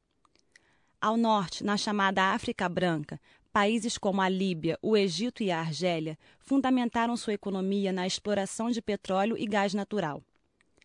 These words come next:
Um terço de todo o território africano é ocupado pelo deserto do Saara. Apesar da aridez desértica, é nesta região que se encontram as mais férteis terras da África,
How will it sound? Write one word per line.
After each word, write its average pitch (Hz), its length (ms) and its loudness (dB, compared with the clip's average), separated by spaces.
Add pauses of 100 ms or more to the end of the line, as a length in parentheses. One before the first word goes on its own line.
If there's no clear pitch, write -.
(480)
Um 311 160 4
terço 208 480 -2
de 214 100 -8
todo 247 300 0
o 277 40 0
território 202 560 2
africano 180 640 -2
é 220 140 4
ocupado 208 500 0
pelo 202 220 -4
deserto 196 480 -2
do 185 80 -6
Saara. 151 500 -4 (680)
Apesar 202 460 2
da 196 100 2
aridez 196 400 0
desértica, 185 800 -2 (220)
é 202 80 0
nesta 214 320 0
região 214 340 0
que - 80 -10
se - 140 -4
encontram 196 440 -2
as 196 160 -2
mais 214 300 -2
férteis 202 460 -4
terras 202 340 -2
da 185 240 -2
África, 160 400 -12